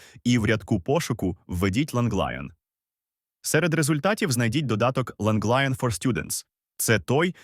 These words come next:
де на білому фоні зображено жовтого лева. Натисніть на нього та оберіть «Встановити». Дочекайтеся завершення встановлення,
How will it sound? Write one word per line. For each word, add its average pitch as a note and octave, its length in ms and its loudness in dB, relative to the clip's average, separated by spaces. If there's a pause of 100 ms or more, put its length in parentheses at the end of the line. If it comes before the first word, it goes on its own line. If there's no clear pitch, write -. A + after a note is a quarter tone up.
(140)
де A2+ 160 2
на A#2 120 4
білому F3+ 380 0
фоні D#3+ 340 0
зображено A#2 540 0
жовтого A2+ 440 0
лева. C#2+ 380 -2 (460)
Натисніть C3+ 640 0
на G#3+ 80 2
нього F#3+ 280 0
та B2 140 0
оберіть G#2+ 480 0
«Встановити». G2+ 720 -2 (520)
Дочекайтеся A#2+ 640 0
завершення F#2+ 460 0
встановлення, F#2+ 600 -2